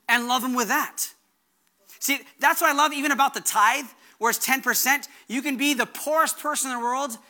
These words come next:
and it's still ten percent. You can be the richest person in the world and it's still ten percent. It's just the same measure. It's the same thing with loving God. You can say, "Well, I don't have a lot of strength right now." Yeah, it's still the same command.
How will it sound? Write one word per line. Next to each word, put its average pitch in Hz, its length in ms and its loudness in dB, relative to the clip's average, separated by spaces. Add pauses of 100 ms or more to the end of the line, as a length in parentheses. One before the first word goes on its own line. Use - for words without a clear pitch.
(160)
and 196 80 -2
it's 190 80 -2
still 226 180 -2
ten 208 180 -4
percent. 165 380 -8 (320)
You 269 120 -2
can 311 100 0
be 285 120 2
the 240 100 2
richest 320 460 2
person 269 300 0
in 233 60 0
the 220 60 2
world 233 200 4
and 214 100 -8
it's 208 100 -6
still 277 160 -8
ten 202 200 -8
percent. 226 500 -6 (580)
It's 262 160 2
just 294 160 2
the 262 80 0
same 277 320 0
measure. 269 360 0 (1080)
It's 226 100 -4
the 269 100 2
same 302 280 2
thing 294 160 2
with 254 120 -4
loving 254 340 0
God. 233 360 2 (280)
You 262 100 -2
can 320 100 2
say, 320 160 2
"Well, 302 140 2
I 311 160 8
don't 381 140 2
have 330 220 2
a 311 40 2
lot 285 240 4
of 247 60 -4
strength 311 400 0
right 196 160 0
now." 131 220 -6 (300)
Yeah, 262 200 2 (400)
it's 202 120 0
still 302 160 0
the 254 60 2
same 247 220 0
command. 214 500 -6